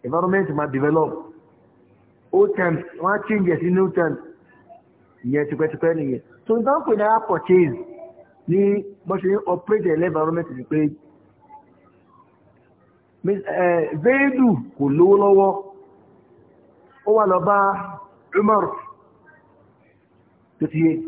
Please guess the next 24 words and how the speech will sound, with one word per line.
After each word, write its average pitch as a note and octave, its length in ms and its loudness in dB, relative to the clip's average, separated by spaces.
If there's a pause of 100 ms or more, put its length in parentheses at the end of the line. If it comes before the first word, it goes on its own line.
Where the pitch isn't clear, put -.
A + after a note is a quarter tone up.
(360)
fún G3+ 160 -2
òun E3+ 180 0
níbi D#3+ 220 0
Marwa. D#3 380 0 (840)
Umar C4 300 0
wá, F#3+ 200 2 (300)
ó, B3 180 -4 (580)
tó C4 60 -2
bá C4 120 4
lówó C4 260 2
lọ́wọ́ B3+ 320 4
ni, A3 80 2 (460)
Umar C4+ 320 0
ó A#3+ 140 6
fún G3 200 0
ní G#3+ 120 4
Marwa G#3+ 440 2
yìí F3+ 80 0
ní F#3+ 160 2
seven G3+ 220 0
hundred F#3 300 -4
thousand D#3 320 -4 (100)
bí D#3+ 100 -2
àpẹẹrẹ. D#3 420 -2